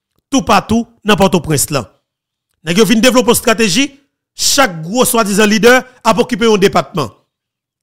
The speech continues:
Mais c'est pour ça le département. Bouler caoutchouc, bloquer la rue, couper route, bouler matériel l'État, fait toute qualité d'acte malhonnête.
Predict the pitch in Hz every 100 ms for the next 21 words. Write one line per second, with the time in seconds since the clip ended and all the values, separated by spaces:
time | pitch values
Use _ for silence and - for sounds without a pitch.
0 | _ 208 208 220 196 - 320 285 214 170
1 | 143 147 117 - _ 147 190 190 214 240
2 | - 226 285 _ _ _ _ - 202 -
3 | 208 254 220 254 - _ _ - 226 269
4 | 220 262 - - _ - 214 226 226 262
5 | 247 254 247 247 - - 349 - - 392
6 | - 277 226 214 170 - 180 160 135 117